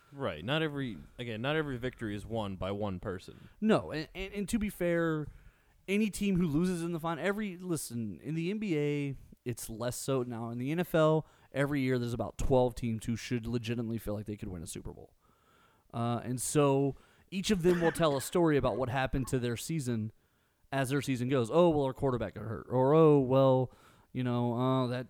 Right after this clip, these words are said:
Speaker 2: that crazy pass interference penalty they didn't call." Like, whatever it is, everyone will have that
Speaker 1: Right,
Speaker 2: thing
Speaker 1: yeah.
Speaker 2: where they're like, "This is why we didn't win." Uh, and in the N B A, it's, it's not as many teams. It's, like, five teams.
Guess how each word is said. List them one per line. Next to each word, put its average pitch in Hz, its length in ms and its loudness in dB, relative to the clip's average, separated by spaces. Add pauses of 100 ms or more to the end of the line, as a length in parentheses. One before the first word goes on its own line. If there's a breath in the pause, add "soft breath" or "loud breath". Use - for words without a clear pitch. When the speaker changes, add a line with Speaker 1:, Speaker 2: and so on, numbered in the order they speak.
Speaker 2:
that 127 220 -6
crazy 147 400 4
pass 131 280 4
interference 131 380 -2
penalty 113 240 -2
they 110 100 -2
didn't 104 220 -4
call." 104 300 -4
Like, 110 160 -8
whatever 160 380 6
it 147 60 4
is, 147 240 4
everyone 143 320 2
will 131 120 2
have 123 220 0
that 117 60 2
Speaker 1:
Right, 98 200 -4
Speaker 2:
thing 131 160 0
Speaker 1:
yeah. 127 60 -2
Speaker 2:
where 123 80 -2
they're 123 80 0
like, 113 200 -4
"This 147 200 2
is 151 80 -8
why 131 200 4
we 123 160 0
didn't 107 300 -2
win." 82 240 -12 (760 soft breath)
Uh, 156 280 4
and 160 140 -2
in 190 80 2
the 214 80 4
N 226 80 0
B 214 200 2
A, 165 220 2
it's, 123 160 -4
it's 120 200 -8
not 123 220 0
as 123 200 -2
many 127 180 0
teams. 127 260 -2
It's, 110 180 -8
like, 107 220 -8
five - 400 -12
teams. - 320 -18